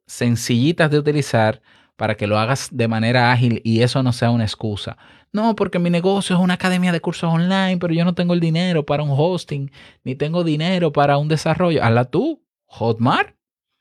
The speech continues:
Udemy. Bueno, ponte, Hotmart.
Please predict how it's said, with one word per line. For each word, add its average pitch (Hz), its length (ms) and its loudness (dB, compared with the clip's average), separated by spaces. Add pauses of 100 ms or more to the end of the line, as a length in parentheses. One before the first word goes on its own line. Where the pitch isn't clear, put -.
(1600)
Udemy. 156 680 2 (340)
Bueno, 165 260 -2
ponte, 165 320 -2 (220)
Hotmart. 190 540 0